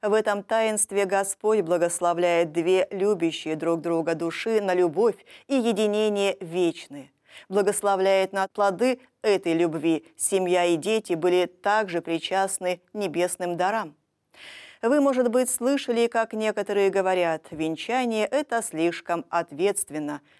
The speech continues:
такая святыня, мы к этому пока не готовы".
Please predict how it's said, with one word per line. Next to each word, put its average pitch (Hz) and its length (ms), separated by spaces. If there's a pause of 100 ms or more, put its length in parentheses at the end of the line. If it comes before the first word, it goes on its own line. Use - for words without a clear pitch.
такая 190 420
святыня, 175 680
мы 180 220
к 185 80
этому 214 460
пока 208 300
не 190 140
готовы". 220 500